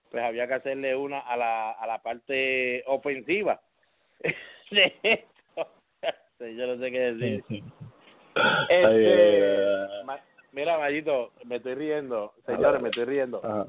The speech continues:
Speaker 1: Porque mucha gente, mucha gente sigue a, a Bob Nightingale, ese, eh, el, el de, el que da las noticias de deportes y toda esa cuestión, especialmente de béisbol. Mayito, ¿tú sabes lo que puso hace cinco minutos?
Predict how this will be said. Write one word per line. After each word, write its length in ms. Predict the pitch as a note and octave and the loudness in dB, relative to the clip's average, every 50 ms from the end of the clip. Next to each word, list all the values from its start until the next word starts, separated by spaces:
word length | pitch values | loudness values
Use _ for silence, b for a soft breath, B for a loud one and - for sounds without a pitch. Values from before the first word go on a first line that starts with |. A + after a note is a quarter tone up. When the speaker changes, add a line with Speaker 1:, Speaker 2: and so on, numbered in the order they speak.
| - - _ _ _ _ - | -8 -20 _ _ _ _ -2
Speaker 1:
Porque 200 | C3 C3 G#2+ B2+ A#2+ | 0 0 2 2 0
mucha 300 | C3 C3+ - E3 D3+ C#3+ | 0 2 4 4 4 4
gente, 280 | D#3+ E3 D#3 D#3+ D3+ C#3+ - | 2 -2 0 -2 -2 -2 -4
mucha 300 | C3 C3+ B2+ D3+ C#3+ D3 | -8 -8 -2 2 2 2
gente 260 | D#3 D3+ D3 D3 B2+ | 2 0 -4 -8 -8
sigue 340 | - C#3 D3+ D3 C#3+ C#3 B2+ | -6 -6 -6 -4 -2 0 2
a, 220 | A#2 G#2+ G#2 G2+ | 2 2 0 -2
a 220 | G2+ - G#2 G#2+ G#2 | -2 -4 -6 -6 -4
Bob 280 | F#2+ A#2 C3 D3+ D3+ - | 0 2 2 2 2 -2
Nightingale, 800 | C#3+ C3+ C#3+ D#3 D#3 - C3+ B2+ A#2 A2 A2 A2 G#2+ G#2 G2+ G#2+ B2 | -2 0 0 0 0 -2 -10 -10 -10 -6 -4 -2 0 0 0 -2 -4
ese, 360 | C#3 D3 - - A2+ F#2+ - _ _ _ _ _ _ _ - | -6 -8 -8 -10 -14 -14 -14 _ _ _ _ _ _ _ -10
eh, 440 | - G#2+ G#2+ G#2+ G#2+ G#2 G2 F2 G#2+ | -4 0 2 2 4 2 2 0 0
el, 220 | G#2+ G#2 G#2 G#2 F#2+ G2+ | 0 2 0 -2 -2 0
el 140 | G#2+ G#2+ G#2 | 0 2 4
de, 560 | G#2 G2+ G2+ G2 G2 F#2+ F#2+ F#2 F2 E2 E2 D#2+ - _ _ - - - | 6 6 6 6 6 4 4 2 -2 -4 -10 -16 -20 _ _ -20 -10 -6
el 140 | G#2+ G2+ | -4 0
que 100 | - A2+ | 4 6
da 120 | G#2+ A2 A#2 | 6 6 6
las 120 | B2+ C#3+ | 4 4
noticias 440 | D3+ D3 B2+ D3 D3 - D#3+ D3 C#3+ | 0 0 -2 -2 -4 0 0 0 0
de 100 | C#3+ B2+ | 0 -2
deportes 500 | - - C3 C3+ C#3 C#3 B2 - C3 B2 | -2 0 0 0 0 0 -2 -6 -6 -6
y 80 | B2+ A2+ | -6 -6
toda 140 | B2+ B2+ | -6 -6
esa 140 | A#2+ C3+ C#3 | -4 -4 -4
cuestión, 280 | B2+ C3 A#2+ - C#3 C#3 | -4 -6 -6 -6 -6 -6
especialmente 680 | A#2 A2 G#2+ G2 A#2 A2+ A#2+ B2+ B2+ - C#3 B2 - - - - - - - - - - | -6 -8 -8 -8 -8 -8 -8 -8 -8 -6 -4 -4 -4 -6 -10 -20 -20 -20 -20 -20 -8 0
de 120 | A2+ C3+ C3+ | 2 4 4
béisbol. 400 | C3+ C3+ C3 C3+ E3 E3 D3 C3+ | 4 4 4 4 4 4 2 2
Mayito, 360 | C3 C3 C#3+ D#3+ E3 F3+ D#3+ | 0 -2 0 0 -2 -2 -4
¿tú 100 | D3 C#3+ | -4 -2
sabes 200 | C3+ D#3 D#3+ E3+ | 0 0 2 2
lo 80 | F3 E3 | 0 0
que 100 | F3 E3 | -2 -4
puso 240 | E3 F3 D#3 D3+ D#3+ | -4 -4 -4 -4 -4
hace 180 | C#3+ D#3+ D3+ C#3+ | -2 -4 -6 -6
cinco 260 | D#3+ D#3+ D#3 E3 D#3+ | -8 -10 -8 -8 -8
minutos? 400 | D#3+ E3 E3 D3+ B2 G#2+ F#2+ | -8 -8 -12 -12 -12 -14 -18